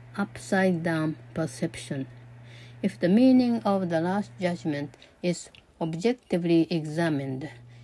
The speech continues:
it is quite apparent that it is really the doorway to life. No one who lives in fear is really alive. Your own last judgment cannot be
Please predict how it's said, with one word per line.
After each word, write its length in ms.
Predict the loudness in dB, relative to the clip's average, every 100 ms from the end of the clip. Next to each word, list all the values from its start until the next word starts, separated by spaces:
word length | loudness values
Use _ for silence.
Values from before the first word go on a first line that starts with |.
| -6
it 200 | -4 -2
is 160 | -2 -4
quite 340 | 0 0 0 -4
apparent 720 | -6 -4 0 2 2 0 -4 -4
that 260 | -4 -6 -14 -6
it 160 | -6 -2
is 240 | -2 -2 -8
really 680 | -2 0 2 2 2 0 -4 _
the 140 | -8 -6
doorway 760 | 0 2 2 4 2 2 0 -2
to 100 | -2
life. 560 | -2 -4 -6 -10 -18 -20 -20 -20 -20 -20 -20 -10 0
No 140 | 2
one 240 | 4 4 2
who 160 | 2
lives 500 | 2 4 2 -2 -12 -20 -12 -2
in 200 | 0 -2
fear 520 | 0 2 4 2 -2 _ -8
is 260 | -8 -8 -8
really 640 | -2 0 2 2 0 -2
alive. 540 | -2 -2 -4 -6 -8 -16 -20 -20 -20 -20 -20 -20 -14 -4
Your 220 | -2 0
own 440 | 2 2 2 0
last 320 | 2 0 0 -2
judgment 640 | 0 0 0 -2 -2 -6
cannot 420 | -2 0 0 -2
be 240 | -2 -2